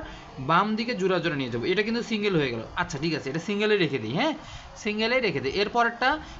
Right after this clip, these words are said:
দশমিকের পরের অংশটুকু বাম থেকে ডান দিকে দশ, জোড়ায় জোড়ায় যাবে, হ্যাঁ? যেহেতু তারা বলছে যে দুই দশমিক স্থান পর্যন্ত, তো দুই দশমিক স্থান পূরণ হয়ে গেছে, আমি আরও এক্সট্রা করার জন্য একটু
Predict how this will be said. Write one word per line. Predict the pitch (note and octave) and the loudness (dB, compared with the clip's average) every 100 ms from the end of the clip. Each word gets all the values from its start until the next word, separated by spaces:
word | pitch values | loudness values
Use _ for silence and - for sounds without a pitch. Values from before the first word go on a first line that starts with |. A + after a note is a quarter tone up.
| - | -2
দশমিকের | E3+ F3+ B3 C4 A#3+ | -2 0 -2 -2 -2
পরের | A#3 A#3 A#3+ | 0 2 2
অংশটুকু | A3+ A3 A3 A#3 D4+ F4+ - - - B2+ | 0 -2 -2 0 0 -2 -10 -14 -12 0
বাম | D#3+ A3 A#3 | 2 2 0
থেকে | A#3+ C4 A3 | -2 2 2
ডান | G#3+ G3+ | 2 2
দিকে | G#3+ F#3+ | 2 0
দশ, | F3 - A2+ C#3 | 0 -2 -4 0
জোড়ায় | E3 G#3 F3+ | 2 2 2
জোড়ায় | E3 C3 | 0 0
যাবে, | A#2+ B2 F#3+ | -4 -4 -2
হ্যাঁ? | C#4 - - - - C#3 | -2 -4 -12 -14 -12 -2
যেহেতু | D3+ G#3+ A3+ | 2 2 2
তারা | B3+ A#3+ A#3+ | 2 4 2
বলছে | B3 G#3+ D#3 E3+ E3+ | 0 0 2 4 4
যে | D#3 F3+ C4 A#3 - - - - - - - - - - - - - - - - - | 2 2 -2 -8 -14 -12 -8 -8 -8 -16 -18 -18 -18 -18 -16 -16 -16 -16 -16 -12 -2
দুই | D#3+ A#3 | 0 2
দশমিক | B3 C4 A#3+ - | 2 0 -2 -2
স্থান | A#3+ A3+ | -2 -2
পর্যন্ত, | G#3+ A#3 A#3 C#4 C4 | -2 -2 0 -2 2
তো | A#3+ | 0
দুই | G3 A#3 | 2 0
দশমিক | B3 A#3 B3 A#3+ | 0 0 -4 -4
স্থান | C4+ A#3+ | -4 -2
পূরণ | C4+ C4+ A3+ | 0 2 4
হয়ে | G#3 F3 | 4 4
গেছে, | F3 C#4 B3+ | 2 0 0
আমি | A3+ - - - A3 | -2 -4 -10 0 0
আরও | C4 B3 | 2 -2
এক্সট্রা | B3 - B3+ B3+ | -4 -4 -2 0
করার | G#3 E3+ | 0 0
জন্য | D#3+ A3+ D4+ A#3 | -2 -4 -2 -4
একটু | A3 - | -4 -4